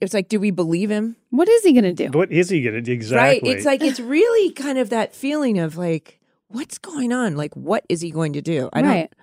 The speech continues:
Speaker 1: I don't know that he, 'cause he says he won't, but it's, it's like, but we don't know. He's not actually saying what's going on in his mind. He, I don't think he really knows either.
Speaker 2: Mm-hmm.
Speaker 1: So, I mean, and also what I'm learning is he's convinced R-,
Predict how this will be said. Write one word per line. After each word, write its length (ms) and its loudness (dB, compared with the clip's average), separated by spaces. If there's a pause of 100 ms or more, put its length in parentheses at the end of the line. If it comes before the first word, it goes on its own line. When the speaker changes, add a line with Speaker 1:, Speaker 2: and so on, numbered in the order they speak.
(140)
Speaker 1:
I 80 2
don't 160 2
know 160 2
that 240 -4
he, 160 -2 (800)
'cause 140 2
he 80 2
says 260 0
he 120 -2
won't, 420 0 (180)
but 300 0
it's, 480 -6 (240)
it's 180 0
like, 160 -2
but 140 0
we 100 -2
don't 200 2
know. 360 0
He's 220 -8
not 200 -4
actually 340 -6
saying 420 -4
what's 160 -6
going 200 -6
on 100 -6
in 80 -4
his 180 -8
mind. 180 -6
He, 180 -14
I 60 -4
don't 160 -6
think 140 -4
he 100 -6
really 280 -4
knows 360 -6
either. 420 -4
Speaker 2:
Mm-hmm. 340 -2 (160)
Speaker 1:
So, 420 0
I 60 2
mean, 160 0
and 100 0
also 340 0
what 160 0
I'm 160 -4
learning 320 -2
is 160 -8
he's 240 -6
convinced 800 -2
R-, 140 -12